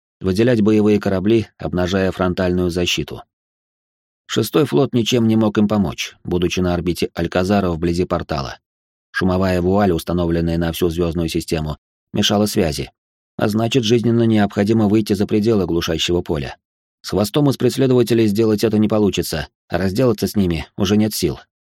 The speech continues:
Та ещё задачка. "Объявите сбор флота на обратной стороне планеты",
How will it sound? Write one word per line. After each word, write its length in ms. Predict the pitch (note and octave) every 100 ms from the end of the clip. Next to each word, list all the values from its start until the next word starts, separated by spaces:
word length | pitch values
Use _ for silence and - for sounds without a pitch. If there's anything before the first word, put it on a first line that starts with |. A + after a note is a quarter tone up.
| _
Та 140 | -
ещё 200 | G#2+ F2+
задачка. 520 | E2+ G2+ F#2 - - - _ _ _ _ _ _ -
"Объявите 540 | C#2+ F2+ A2+ C3 C3
сбор 260 | G#2+ B2+ A#2
флота 320 | B2+ C3 B2
на 140 | B2
обратной 380 | B2 B2 A#2+ A#2+
стороне 320 | G#2+ A#2 A#2+
планеты", 480 | A#2 A#2+ B2 F#2 D2+